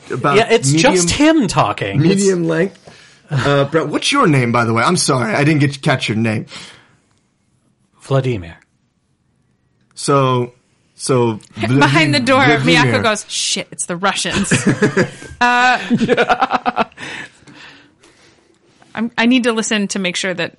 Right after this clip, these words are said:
Speaker 3: he's got everything kind of under control while he's blabbing.
Speaker 1: So you're, you're hired by this long-named man to what? Do, do you, do you melt us down? Do you,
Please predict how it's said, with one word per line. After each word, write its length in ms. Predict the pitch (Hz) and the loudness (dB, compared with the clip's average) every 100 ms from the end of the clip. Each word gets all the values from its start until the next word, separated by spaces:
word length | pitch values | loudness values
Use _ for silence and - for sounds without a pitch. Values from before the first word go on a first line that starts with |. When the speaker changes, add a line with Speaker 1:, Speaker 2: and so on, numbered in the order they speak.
| - | -14
Speaker 3:
he's 220 | - 180 | -10 -4
got 180 | 180 170 | -2 -2
everything 320 | 170 170 170 | -4 -6 -10
kind 300 | - 175 170 | -8 -6 -6
of 80 | 160 | -6
under 160 | 156 | -6
control 400 | 165 175 175 170 | -8 -8 -8 -8
while 140 | 160 165 | -6 -8
he's 180 | 180 - | -10 -12
blabbing. 520 | 160 160 170 185 175 _ - - _ - _ _ _ _ _ | -10 -8 -8 -10 -10 _ -20 -20 _ -20 _ _ _ _ _
Speaker 1:
So 140 | - 131 | -4 0
you're, 300 | 131 127 120 | 2 2 2
you're 340 | 120 117 113 - - - | 0 0 0 -4 -8 -4
hired 360 | - 170 156 | 0 2 2
by 140 | 147 131 | 0 0
this 200 | 131 143 | 0 0
long-named 520 | 139 135 135 131 127 | 2 2 2 2 2
man 220 | 127 123 | 2 0
to 160 | - 117 | 0 -4
what? 520 | 98 113 104 82 - | -2 -2 -2 -4 -8
Do, 180 | - 110 | -6 -6
do 140 | 92 | -6
you, 80 | 110 | -8
do 200 | 90 120 | -8 -4
you 60 | 107 | 0
melt 200 | 123 - | 0 0
us 120 | - | -2
down? 420 | 139 135 170 214 | 0 2 2 0
Do 80 | 123 | 0
you, 120 | 120 | -2